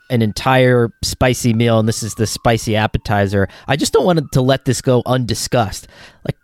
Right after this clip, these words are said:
Tyrann Mathieu and Tom Brady, like, got into a fight during the Super Bowl.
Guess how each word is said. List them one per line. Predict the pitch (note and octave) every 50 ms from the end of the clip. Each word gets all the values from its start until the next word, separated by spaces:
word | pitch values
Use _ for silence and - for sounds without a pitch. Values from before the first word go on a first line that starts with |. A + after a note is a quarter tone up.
| _ -
Tyrann | - E3+ B3+ D4+ G#4+ F#4
Mathieu | D#3 C3 - F3 - - D#3 A2
and | G2 -
Tom | - - C#3 B2+ A2
Brady, | A#2+ A#2 B2 C3 A#2 G#2
like, | F#2 A2 G2 F#2+ - _ _
got | - B2+ B2 C3+
into | C#3 C3 - - - A#2+ A2+
a | A2
fight | - - F3 B3 - - - - _ -
during | D3 C#3 C#3+ D3
the | D3 C#3
Super | - - A3+ C#4+ - C3+
Bowl. | - - - -